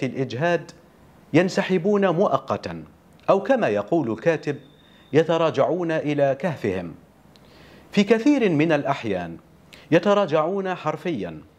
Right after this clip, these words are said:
على سبيل المثال إلى المرآب أو لقضاء بعض الوقت مع الأصدقاء. فيما يسمى الكهوف، لا يركز الرجال بالضرورة على المشكلة المطروحة،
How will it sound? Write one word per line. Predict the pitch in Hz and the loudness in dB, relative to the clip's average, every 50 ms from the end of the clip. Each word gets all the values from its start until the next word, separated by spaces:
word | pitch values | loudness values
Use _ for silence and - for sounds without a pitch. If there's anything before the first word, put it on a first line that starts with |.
| _ _ _ - | _ _ _ -4
على | - 113 127 127 | 0 2 2 2
سبيل | 113 - 123 104 101 135 139 113 107 | 2 0 -2 -2 0 -2 -2 -2 -2
المثال | 104 95 92 92 - 147 151 160 165 160 156 - - - _ _ - - | -2 -4 -4 -4 0 0 2 2 0 -2 -6 -14 -20 -20 _ _ -4 -2
إلى | 147 135 127 | 2 2 2
المرآب | 113 107 110 117 110 - - 139 156 151 151 139 - - _ _ _ _ _ _ _ _ - | 2 2 0 0 0 0 2 2 2 2 2 -2 -6 -20 _ _ _ _ _ _ _ _ 0
أو | 170 214 220 208 196 | 0 2 2 -2 -4
لقضاء | 131 127 151 151 135 113 113 143 151 - 127 127 | -2 -2 -2 0 0 0 2 2 0 0 -2 -2
بعض | 113 139 127 113 113 | -2 -2 -2 -2 -6
الوقت | 113 101 101 120 139 135 - - 131 | -6 -4 -2 -4 -4 -4 -6 -10 -8
مع | 120 101 101 110 120 135 | -8 -6 -4 -2 -2 -2
الأصدقاء. | 135 - 143 147 - 139 151 143 - - 90 85 - - - _ _ _ _ _ _ - - - - - - - | -2 -4 -8 -10 -8 -6 -6 -6 -4 -2 -4 -4 -6 -10 -16 _ _ _ _ _ _ -20 -20 -20 -20 -20 -14 -2
فيما | - 240 269 277 220 196 175 | 2 4 4 6 6 4 4
يسمى | 143 127 127 123 - 185 170 135 120 117 107 98 - - - | 4 2 0 2 0 0 2 2 2 0 0 0 -2 -2 -2
الكهوف، | 139 127 - - 131 117 151 190 156 135 143 - - - - _ _ _ _ _ - _ - _ _ - - - | -2 -2 0 -2 -2 2 2 2 2 2 0 -4 -10 -18 -20 _ _ _ _ _ -20 _ -20 _ _ -14 -2 2
لا | 160 233 269 | 2 4 4
يركز | 254 202 175 202 226 226 - 185 139 147 | 4 4 4 4 2 2 -2 -2 2 2
الرجال | 151 135 131 135 120 113 165 185 170 165 151 | 2 2 2 -2 2 2 2 2 2 -2 -4
بالضرورة | 131 139 110 151 208 104 131 156 165 156 147 - 160 | -4 -4 0 0 0 2 2 0 0 -2 -2 -2 -4
على | 151 135 139 131 117 | -2 0 0 0 0
المشكلة | 104 95 95 98 - - 151 139 131 - 143 | -2 -4 -6 -8 -6 -4 -4 -4 -4 -4 -4
المطروحة، | 120 110 135 156 - 151 120 107 98 - - 95 82 | -2 0 -2 0 0 0 0 0 0 -2 -4 -12 -14